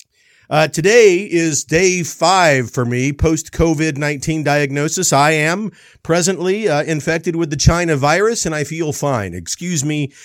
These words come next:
for sounding a little nasally. Today, you can probably hear that in my voice.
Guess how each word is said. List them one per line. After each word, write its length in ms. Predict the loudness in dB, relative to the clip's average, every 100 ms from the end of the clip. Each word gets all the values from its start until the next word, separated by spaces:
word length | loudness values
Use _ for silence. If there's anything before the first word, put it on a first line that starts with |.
| -20 _
for 240 | 0 2
sounding 480 | 2 0 0 0 -2
a 60 | -2
little 220 | -2 -2
nasally. 760 | -2 -2 0 -2 -2 -2 -4 -4
Today, 240 | -4 -2
you 140 | -4
can 160 | -6 -8
probably 480 | -4 -4 -2 -4 -6
hear 320 | -6 -4 -2
that 260 | 0 0 -2
in 100 | -4
my 200 | -4 -4
voice. 440 | -2 0 -2